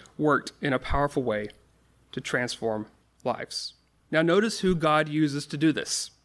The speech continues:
It's not Paul. <laughs> It's not Peter. It's these ordinary, unnamed men from Cyprus and Cyrene. Don't you just love that, right? Like, there's no plaque given to them. Like, there's no, like, uh, down in history, we have no clue who their names are. We'll never know who their names are.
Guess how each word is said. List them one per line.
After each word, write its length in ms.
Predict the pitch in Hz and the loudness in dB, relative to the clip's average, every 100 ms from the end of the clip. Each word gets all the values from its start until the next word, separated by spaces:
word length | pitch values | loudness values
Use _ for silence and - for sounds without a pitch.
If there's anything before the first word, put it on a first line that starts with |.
| _ _ _ _ _ | _ _ _ _ _
It's 120 | - | -4
not 200 | 160 170 | -2 -2
Paul. 440 | - 156 151 170 - _ - | 0 2 2 0 -20 _ -20
<laughs> 60 | - - - - - | -18 -18 -20 -20 -10
It's 100 | 165 | -6
not 200 | - - | -6 -4
Peter. 480 | 185 139 123 - _ _ _ _ _ - | -2 0 0 -2 _ _ _ _ _ -4
It's 200 | 165 165 | -2 -2
these 320 | 165 175 170 - | 0 2 0 0
ordinary, 680 | 175 202 208 190 175 175 - - | 4 4 4 2 2 2 0 0
unnamed 640 | 165 180 175 160 165 156 | 2 2 2 6 6 6
men 460 | 147 135 131 139 - - | 4 6 4 2 -4 -6
from 160 | 151 131 | -2 0
Cyprus 480 | - 131 131 120 120 | 2 0 0 -6 -6
and 140 | 127 | -4
Cyrene. 320 | 110 107 107 | -2 -2 -4
Don't 180 | 160 160 | -4 -4
you 80 | 202 | -4
just 160 | 214 | -4
love 200 | 117 123 | -2 -2
that, 180 | 135 127 | 0 0
right? 180 | 127 131 | 0 0
Like, 160 | 127 131 | -2 0
there's 240 | 151 151 | -2 0
no 120 | 185 | -2
plaque 440 | 185 147 127 143 - - | 0 0 2 0 -4 -6
given 240 | 151 143 139 | -2 0 0
to 100 | 147 | 0
them. 340 | 147 147 147 151 - - | 2 2 2 0 -12 -4
Like, 140 | 143 | 0
there's 180 | 147 160 | 0 0
no, 200 | 170 160 | 2 2
like, 360 | 156 143 143 151 | 4 0 0 0
uh, 340 | 139 123 143 | 4 2 0
down 460 | 147 151 147 160 156 | -4 -2 0 0 0
in 100 | 151 | 0
history, 680 | 156 151 - 156 151 151 151 - | -2 -2 -2 2 4 2 -2 -4
we 140 | 147 | 0
have 100 | 147 | 2
no 200 | 143 151 | 4 4
clue 200 | 156 165 | 4 2
who 100 | 160 | 2
their 140 | 156 143 | 2 2
names 360 | 139 143 139 | 2 2 2
are. 220 | 139 139 135 | 2 4 2
We'll 120 | 139 | 2
never 260 | 143 151 | 2 2
know 220 | 147 143 143 | 4 4 4
who 120 | 139 | 2
their 120 | 131 | 2
names 340 | 127 131 127 | 2 0 0
are. 260 | 123 123 | 2 2